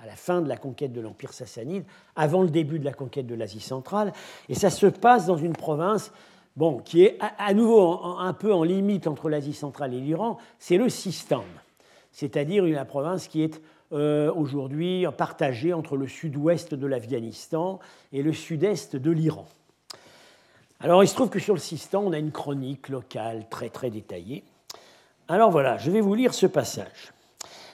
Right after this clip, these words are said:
Donc, la province est pour la première fois conquise en six cent cinquante, six cent cinquante et un par un général arabe qui s'appelle Rabi Ibn Ziyad.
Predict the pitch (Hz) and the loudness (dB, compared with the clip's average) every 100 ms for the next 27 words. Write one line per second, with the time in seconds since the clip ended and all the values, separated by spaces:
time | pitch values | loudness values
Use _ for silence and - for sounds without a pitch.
0 | - 170 226 226 214 262 233 202 - 185 | -6 2 2 6 4 4 2 0 2 2
1 | 139 - 247 240 - - 185 165 139 - | 0 2 2 2 -2 -2 -2 -2 -4 -4
2 | 208 165 127 165 151 156 165 147 165 151 | -6 -4 -8 -10 -10 -10 -10 -10 -10 -10
3 | - 147 139 120 117 104 98 110 170 185 | -10 -10 -10 -12 -16 -18 -12 -10 -8 -10
4 | - - - _ 165 160 151 151 147 135 | -16 -20 -20 _ 2 4 2 4 2 2
5 | 135 110 107 156 202 180 139 - - 101 | 0 -2 -2 -2 -2 -6 -8 -10 -18 -12
6 | 180 135 139 135 175 226 156 151 120 113 | -8 -6 -4 -4 -4 -4 -4 -4 -6 -8
7 | 82 | -10